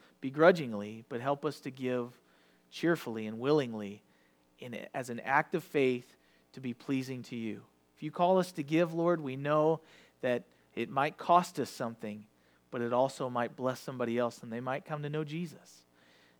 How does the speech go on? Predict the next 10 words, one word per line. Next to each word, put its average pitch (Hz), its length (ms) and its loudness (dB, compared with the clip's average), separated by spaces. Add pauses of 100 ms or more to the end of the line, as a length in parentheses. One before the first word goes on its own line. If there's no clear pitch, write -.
And 123 120 -12
so, 123 140 -4
Lord, 127 380 -4
as 123 180 -6
the 131 80 -10
giver 156 380 2
of 135 80 -2
all 143 200 6
good 160 220 0
gifts, 120 440 -4